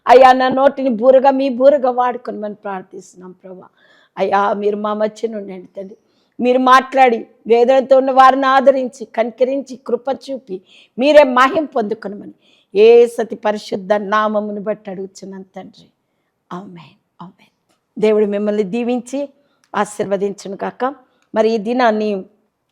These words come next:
నేను వాక్యం మీ ముందట ఉంచాలని ఇష్టపడుతున్నాను. ఇర్మియా గ్రంథము ముప్పై ఒకటవ అధ్యాయము పదమూడవ వచనము మీ ముందట ఉంచాలని ఇష్టపడుతున్నాను. ఏమనంటే, "వారి దుఃఖమునకు ప్రతిగా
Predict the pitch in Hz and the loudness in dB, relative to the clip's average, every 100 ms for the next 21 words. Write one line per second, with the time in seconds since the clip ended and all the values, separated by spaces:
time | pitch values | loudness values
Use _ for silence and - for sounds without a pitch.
0 | - 269 226 220 214 214 226 208 202 208 | -6 -4 -2 2 0 2 -4 -2 -6 -4
1 | 208 208 196 208 196 202 202 185 _ _ | -4 -6 -6 0 0 0 -2 -10 _ _
2 | - 220 - 247 214 202 196 190 185 - | -10 -8 -2 0 0 -2 -6 -6 -6 -12
3 | _ _ - 247 277 277 233 - 214 208 | _ _ -6 -2 2 2 2 -2 -4 -2
4 | 202 196 - 208 214 220 220 202 208 185 | -4 -8 -10 -12 -6 -2 -2 -2 -8 -10
5 | 180 - 185 185 175 _ _ _ - 240 | -10 -6 -4 -4 -10 _ _ _ 2 4
6 | 240 233 214 202 196 - 202 190 180 _ | 4 4 4 4 0 -4 -6 -6 -8 _
7 | _ - 233 233 233 214 226 202 - 190 | _ -6 -4 -2 -2 -2 -2 -6 -4 -2
8 | 196 190 202 - 196 190 180 185 190 185 | -2 -6 -10 -8 -8 -8 -10 -10 -10 -10
9 | _ _ _ _ - 240 214 214 202 208 | _ _ _ _ 0 2 2 -2 -4 -4
10 | 190 180 _ _ _ _ _ _ _ _ | -6 -6 _ _ _ _ _ _ _ _
11 | _ - 285 254 196 262 262 262 269 262 | _ -4 4 4 6 0 0 0 2 0
12 | 220 233 - 208 226 | 0 0 0 4 4